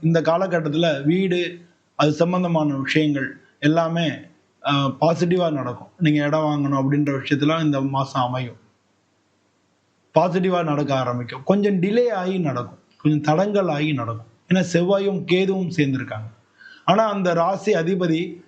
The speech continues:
சூரியன் உங்களுக்கு ரெண்டாம் இடத்துல இருக்கிறதுனால பொது-, பொதுவா வந்து நீங்க இடம் வித்துட்டு வாங்குறது, அந்த மாதிரியான விஷயங்கள்லாம் இந்த ரிஷபராசி அன்பர்களுக்கு நடக்கும். நாலாம் இடத்துல இருக்கக்கூடிய, அஹ், நாலாம் இடத்து அதிபதியா இருக்கக்கூடிய சூரியன் ரெண்டுல இருக்கார். ரெண்டுன்றது தனஸ்தானம்.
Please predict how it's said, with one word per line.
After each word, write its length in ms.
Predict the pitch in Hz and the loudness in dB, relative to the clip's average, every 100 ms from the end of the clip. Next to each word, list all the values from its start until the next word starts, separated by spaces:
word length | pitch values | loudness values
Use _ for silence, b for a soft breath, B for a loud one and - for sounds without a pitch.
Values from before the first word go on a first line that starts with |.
| - | -4
சூரியன் 400 | - 220 214 180 | 0 2 0 0
உங்களுக்கு 300 | 170 160 151 | -2 0 0
ரெண்டாம் 380 | 160 190 190 | 0 0 0
இடத்துல 300 | 170 147 147 | -2 -2 0
இருக்கிறதுனால 720 | 139 131 127 127 139 143 117 - b b - | -2 -2 -2 0 2 0 -4 -10 b b 0
பொது-, 220 | 180 175 | 0 2
பொதுவா 240 | 196 202 | 2 2
வந்து 320 | 208 185 185 185 | 0 0 0 0
நீங்க 320 | 165 156 160 | 2 2 2
இடம் 200 | 190 180 | 0 0
வித்துட்டு 400 | 160 202 - 190 | 0 0 2 2
வாங்குறது, 600 | 160 147 151 135 139 143 143 B - | 2 2 0 0 0 -2 -6 B -2
அந்த 240 | 156 190 | 2 2
மாதிரியான 400 | 190 185 175 170 | 2 2 0 0
விஷயங்கள்லாம் 560 | 156 143 170 160 170 190 | -2 0 0 2 0 0
இந்த 140 | 175 | 2
ரிஷபராசி 560 | 156 151 196 180 156 147 | 2 2 2 0 0 -2
அன்பர்களுக்கு 480 | 139 131 127 139 | -2 -2 -4 -2
நடக்கும். 380 | 139 120 110 - _ _ _ _ _ _ _ _ _ _ _ _ _ _ _ _ _ _ _ - | -2 -2 -8 -14 _ _ _ _ _ _ _ _ _ _ _ _ _ _ _ _ _ _ _ 2
நாலாம் 420 | 160 208 233 220 | 4 4 0 0
இடத்துல 240 | 196 185 185 175 170 | 0 0 2 2 0
இருக்கக்கூடிய, 540 | 175 170 180 156 165 160 151 135 127 117 - _ - | 0 0 0 0 2 2 0 -2 -4 -8 -16 _ 0
அஹ், 160 | 151 | 2
நாலாம் 360 | 147 165 208 202 | 4 2 2 0
இடத்து 220 | 180 160 | 0 0
அதிபதியா 380 | 160 196 196 175 | 2 2 2 0
இருக்கக்கூடிய 420 | 151 156 143 143 | 0 0 0 0
சூரியன் 420 | 131 180 180 165 | 0 2 2 0
ரெண்டுல 360 | 139 170 185 175 | 0 0 2 0
இருக்கார். 300 | 143 147 151 | 0 0 2
ரெண்டுன்றது 460 | 170 190 185 170 | 2 0 0 0
தனஸ்தானம். 640 | 147 143 165 170 139 117 | 0 0 0 0 -2 -2